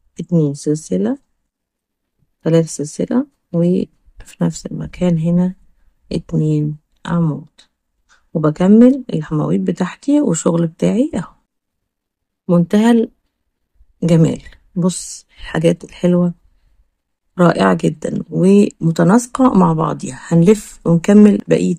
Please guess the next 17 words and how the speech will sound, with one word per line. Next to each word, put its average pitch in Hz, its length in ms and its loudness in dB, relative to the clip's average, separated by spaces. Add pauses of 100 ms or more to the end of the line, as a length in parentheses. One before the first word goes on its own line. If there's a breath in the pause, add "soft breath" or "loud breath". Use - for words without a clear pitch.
(140)
الداي-، 175 460 2
الوحدة، 160 880 0 (720)
وهقول 170 400 0
لكم 185 360 2
الصف - 500 -10 (140)
اللي 170 160 2
بعديها 208 600 0 (320 loud breath)
بنفس 185 320 2
الطريقة. 185 580 0
بنطلع 175 480 0
برضو 202 480 0 (460)
وبنعمل 160 520 -2
كده، 175 200 -2
عملنا 139 340 -4
وصف 135 580 -2
اتنين 202 520 2
تلاتة 147 400 -4